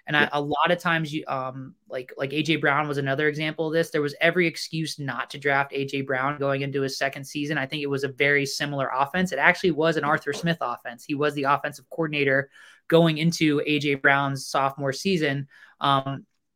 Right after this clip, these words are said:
Speaker 1: they had a strong running back in Derrick Henry. We have Bijan Robinson, who's gonna be splitting time with Tyler Allgeier, kinda like, uh, Frankenstein Derrick Henry, if you will. Um, and I,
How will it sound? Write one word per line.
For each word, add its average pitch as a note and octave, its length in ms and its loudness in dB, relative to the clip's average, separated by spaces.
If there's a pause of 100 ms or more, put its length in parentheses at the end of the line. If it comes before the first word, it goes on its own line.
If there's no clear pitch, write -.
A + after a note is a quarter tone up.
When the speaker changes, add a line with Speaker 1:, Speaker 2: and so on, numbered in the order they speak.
(240)
Speaker 1:
they D#3 100 6
had D#3 120 6
a C3 40 2
strong D3+ 380 4
running D3+ 220 2
back D3 240 4
in C#3 60 -4
Derrick C#3 300 2
Henry. F#3+ 480 2 (220)
We D3 80 -2
have C3 160 0
Bijan C3+ 320 0
Robinson, E3+ 760 2 (160)
who's C#3 100 -8
gonna C#3+ 100 -4
be C3+ 60 -2
splitting C#3 300 -6
time C#3 220 0
with C3 80 -6
Tyler C3 300 0
Allgeier, D3+ 500 0
kinda C#3+ 200 -4
like, C3 220 -4
uh, C3+ 200 0
Frankenstein D3+ 840 0
Derrick D3+ 300 2
Henry, D3+ 320 -2
if D3 160 -6
you D3+ 100 0
will. D3+ 360 0 (300)
Um, C#3 420 2 (100)
and D3 340 0
I, - 320 -4